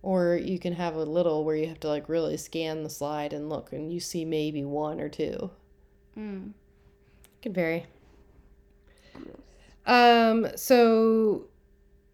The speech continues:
Speaker 1: because these cysts, though, they rupture if they dry, um, or if they're exposed to extreme heats or colds.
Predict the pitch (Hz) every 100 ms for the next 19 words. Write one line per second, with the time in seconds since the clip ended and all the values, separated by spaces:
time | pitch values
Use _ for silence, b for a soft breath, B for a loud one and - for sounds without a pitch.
0 | _ 208 240 240 233 240 - - 220 220
1 | - 214 202 - 226 262 233 185 170 156
2 | - - 233 247 202 190 180 175 143 147
3 | 226 311 - b b b _ - 185 180
4 | 175 - 185 185 180 185 180 165 170 -
5 | 170 170 - 190 170 156 175 - 185 156
6 | 175 180 - 185 - 170 185 247 -